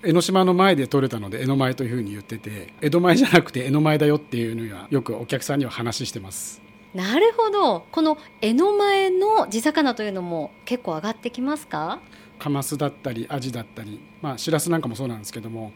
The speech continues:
Speaker 1: あとイカとかも取れますし、白身物もありますので、思ったより豊富にあります。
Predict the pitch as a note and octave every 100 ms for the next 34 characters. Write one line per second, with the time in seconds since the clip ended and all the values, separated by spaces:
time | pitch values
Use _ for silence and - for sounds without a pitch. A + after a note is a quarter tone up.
0 | - C#3+ B2+ B2 - D3 D#3 C3+ G#2+ A#2+
1 | A#2 C3+ B2 - A2 F#2 - - - D3+
2 | D#3 E3 E3+ B2+ G2+ - - A#2+ C3 C3
3 | A#2+ F2+ G2+ G2 - - - - F3+ G3+
4 | C3+ A#2 F3+ F3 D#3 D3 D3 C3 A#2+ -
5 | -